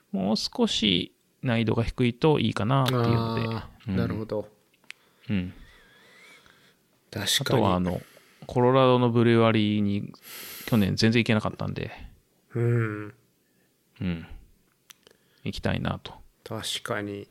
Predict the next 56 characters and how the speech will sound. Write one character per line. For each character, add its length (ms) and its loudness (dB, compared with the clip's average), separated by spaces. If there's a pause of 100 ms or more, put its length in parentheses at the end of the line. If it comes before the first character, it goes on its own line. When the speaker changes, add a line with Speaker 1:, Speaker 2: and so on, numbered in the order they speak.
(120)
Speaker 1:
う 40 -2
ん。 300 -2 (160)
で、 100 2
ハ 120 4
イ 40 4
ロ 140 6
ン 80 6
サ 160 4
ム 100 6
自 140 2
体 120 0
は 80 2
す 120 2
ご 60 6
い 40 6
前 180 6
か 100 2
ら 60 4
出 140 4
た 140 2
い 60 0
な 180 0
と 80 -2
思 100 0
っ 40 -6
て 100 -12
て。 180 -8
Speaker 2:
う 60 4
ん。 300 4 (1120)
Speaker 1:
う 40 0
ん。 220 0
バ 120 -2
ッ 60 -16 (140)
ク 120 2
ル 140 4
が、 120 4
ま 160 4
あ、 60 2
超 180 2
絶 220 2
か 100 -4
っ 100 -14
こ 80 -2
い 40 -2
い 20 -2
ん 40 -6
で 40 -10
す 80 -6
け 100 -6
ど。 100 -2
Speaker 2:
う 20 0
ん 40 0
う 40 -2
ん 20 -4
う 40 -6
ん。 580 -8